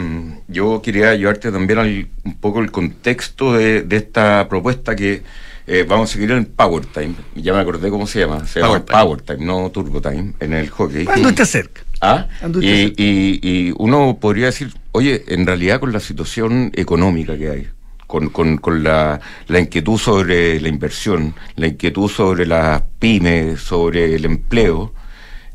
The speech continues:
Speaker 1: en vez de estar hablando de subir impuestos, deberíamos estar hablando de bajarlo en algunos aspectos.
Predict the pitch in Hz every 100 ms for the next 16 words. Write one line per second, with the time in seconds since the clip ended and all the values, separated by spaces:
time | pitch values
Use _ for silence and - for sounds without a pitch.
0 | - 80 117 120 - 117 110 95 123 120
1 | 98 104 113 - 127 - 120 101 104 110
2 | 104 104 107 95 113 113 107 95 87 82
3 | 80 76 - 165 196 113 120 120 131 131
4 | 123 - - - -